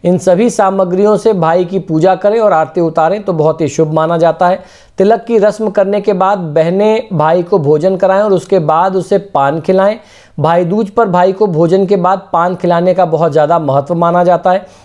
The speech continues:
मान्यता है कि पान भेंट करने से बहनों का सौभाग्य जो है वह अखंड रहता है।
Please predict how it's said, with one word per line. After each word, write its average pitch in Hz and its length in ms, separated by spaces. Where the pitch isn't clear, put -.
मान्यता 165 400
है 196 100
कि 196 100
पान 185 380
भेंट 190 200
करने 185 280
से 208 180
बहनों 160 380
का 196 180
सौभाग्य 170 640
जो 165 140
है 165 100
वह 165 160
अखंड 165 400
रहता 175 340
है। 185 180